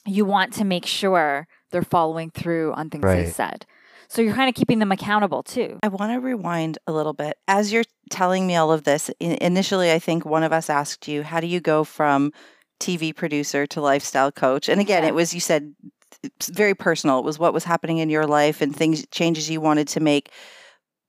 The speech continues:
Speaker 3: But something motivated you to want to help people this much, because this sounds like you are literally going on people's journey with them. You're taking on people's stress. You're putting a lot of energy into other people. Was there something that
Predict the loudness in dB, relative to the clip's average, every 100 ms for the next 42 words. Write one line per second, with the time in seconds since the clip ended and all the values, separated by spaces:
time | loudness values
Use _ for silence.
0 | -2 -2 0 2 2 2 2 4 2 2
1 | 0 0 -2 -2 -4 -4 -4 -6 -2 2
2 | 4 2 -4 -4 0 0 0 -2 0 0
3 | 0 -6 -4 -4 -2 0 -2 -2 -2 -2
4 | -4 -10 -10 -4 -2 0 2 0 2 4
5 | 4 2 0 0 -4 -10 -4 2 4 4
6 | 2 2 2 0 0 2 4 4 2 0
7 | -6 -6 -4 -4 -6 -4 0 2 2 2
8 | -2 -2 0 0 -2 -8 -14 -6 -4 0
9 | 0 -2 -2 -2 -2 -4 -6 -4 -4 0
10 | 4 4 2 -4 -10 -14 -18 -14 -4 0
11 | 2 2 0 -2 -12 _ -6 -2 0 0
12 | 2 2 2 0 2 0 -2 -4 -4 -2
13 | -4 -4 -8 -10 -4 -4 -4 -6 -6 -2
14 | -2 0 0 2 2 2 2